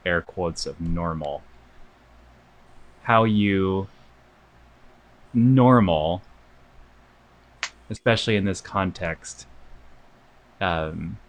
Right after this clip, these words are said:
if you don't find yourself in that group, you've changed the way that you view, you view reality.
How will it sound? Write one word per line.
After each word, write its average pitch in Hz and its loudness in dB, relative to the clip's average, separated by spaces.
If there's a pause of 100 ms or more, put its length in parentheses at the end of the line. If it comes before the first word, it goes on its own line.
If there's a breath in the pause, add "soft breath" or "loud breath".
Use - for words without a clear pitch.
(140)
if 113 -2
you 110 2
don't 110 0
find 110 0
yourself 90 -4
in 87 -6
that 80 -8
group, 82 -8 (1080)
you've 90 -6
changed 87 -6
the 90 -6
way 85 -2
that 82 -6
you 80 -10
view, 76 -12 (360)
you 87 -8
view 80 -8
reality. 67 -14